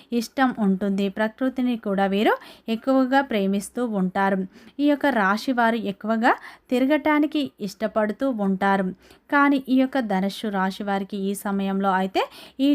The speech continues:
డిసెంబర్ నెల, డిసెంబర్ ఇరవై మూడు, ఇరవై నాలుగు తేదీల్లో అయితే మీరు ఎలాంటి ప్రయాణాలు పెట్టుకోకండి. ఎందుకంటే ఈ సమయంలో ప్రయాణాలు అయితే మీకు అస్సలు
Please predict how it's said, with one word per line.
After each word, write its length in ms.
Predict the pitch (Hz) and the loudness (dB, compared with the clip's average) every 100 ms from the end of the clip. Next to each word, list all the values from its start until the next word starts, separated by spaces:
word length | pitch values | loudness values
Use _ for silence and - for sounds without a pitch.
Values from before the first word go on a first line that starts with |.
| 226 | 2
డిసెంబర్ 560 | 226 - 269 277 277 262 | -2 0 2 4 2 0
నెల, 280 | 214 190 190 269 - - - - | -4 -2 2 2 0 -12 -16 -4
డిసెంబర్ 560 | 254 262 294 285 294 285 | -4 0 2 4 2 0
ఇరవై 280 | 208 202 226 | -4 -2 -2
మూడు, 280 | 233 240 247 226 196 | 0 0 0 0 -2
ఇరవై 240 | 196 220 | 0 0
నాలుగు 360 | 233 220 220 226 226 | 2 2 0 -2 -4
తేదీల్లో 420 | 196 190 196 196 180 | -4 -2 -2 0 0
అయితే 200 | 185 302 523 - - - | 0 -2 -4 -8 -20 0
మీరు 220 | 262 277 269 214 | 4 4 4 2
ఎలాంటి 360 | 226 262 269 | 4 4 2
ప్రయాణాలు 640 | 285 214 196 208 208 202 254 262 _ | 0 -2 0 0 -2 0 -2 -4 _
పెట్టుకోకండి. 800 | 208 185 208 208 196 202 196 196 185 - - - | -8 -6 -6 -4 -4 -2 0 0 -4 -8 -20 -2
ఎందుకంటే 580 | 254 262 277 262 254 277 254 - | 2 2 4 2 2 0 -2 -6
ఈ 80 | 233 226 | -8 -4
సమయంలో 460 | 202 190 190 196 208 - | -4 -2 -2 0 -2 -2
ప్రయాణాలు 560 | 202 208 220 226 220 214 | -2 0 0 2 2 2
అయితే 200 | 196 196 208 | 0 -2 -4
మీకు 180 | 214 392 494 - - - | -2 -2 -2 -6 -12 -6
అస్సలు 420 | 220 - 262 | -4 2 4